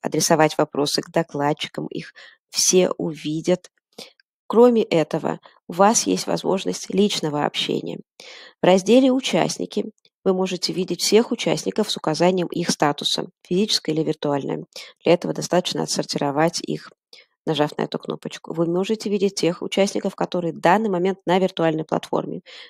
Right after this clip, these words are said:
Вот здесь. Вы можете выбрать компании, а, по названию, по профилю, по стране,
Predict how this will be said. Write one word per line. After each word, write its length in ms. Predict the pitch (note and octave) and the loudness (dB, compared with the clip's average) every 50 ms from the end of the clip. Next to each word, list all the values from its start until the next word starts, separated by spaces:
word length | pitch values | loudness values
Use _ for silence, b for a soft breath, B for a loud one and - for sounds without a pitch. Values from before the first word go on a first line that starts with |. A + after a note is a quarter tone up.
| B _ | B _
Вот 220 | - E3+ E3 D#3+ - | -4 -4 -4 -4 -4
здесь. 520 | - - - - - E3+ - - - - _ _ - B B B B B B B B B B B _ _ _ _ _ _ _ _ _ _ _ _ _ _ _ - | -8 -8 -6 -4 -4 -4 -4 -6 -8 -8 _ _ -20 B B B B B B B B B B B _ _ _ _ _ _ _ _ _ _ _ _ _ _ _ -4
Вы 180 | F3 F#3+ G3+ | 2 2 2
можете 560 | F#3+ E3+ E3 E3 - G3 - - A3 A3 A3 G#3+ b b b b _ _ _ _ | 2 2 0 0 -2 -2 0 2 2 2 2 0 b b b b _ _ _ _
выбрать 420 | - F3+ G#3+ A#3 F3+ E3+ D#3+ - - | 2 4 4 6 6 4 0 0 0
компании, 800 | - E3 D#3 - - D#3 D3+ C#3+ C#3+ D3 E3 F#3+ A3 A#3 - - | -2 -2 -2 0 0 0 2 2 0 0 0 2 2 0 0 -4
а, 440 | - - - D3+ D#3+ D#3+ D#3+ D#3+ D#3 D3+ | -6 -8 -6 -4 -4 -2 -2 -4 -4 -4
по 120 | - D3+ | -4 -4
названию, 560 | - - D3 - - G#3 A#3+ B3+ A#3+ A3 F#3+ | -4 -4 -2 2 4 4 4 4 2 0 -2
по 160 | F3 - E3 | -2 -2 -4
профилю, 640 | D#3 - - F#3 A#3 A#3 - - F#3 F#3+ F3+ E3+ E3 | -4 0 2 4 4 2 2 -4 -4 -2 -2 -2 -2
по 220 | D#3+ - D3+ D3+ D#3 | -2 -2 -2 0 0
стране, 640 | - - - - - - - - F#3+ A3+ B3+ C4 | -2 -4 -4 -6 -6 -4 0 2 2 2 2 0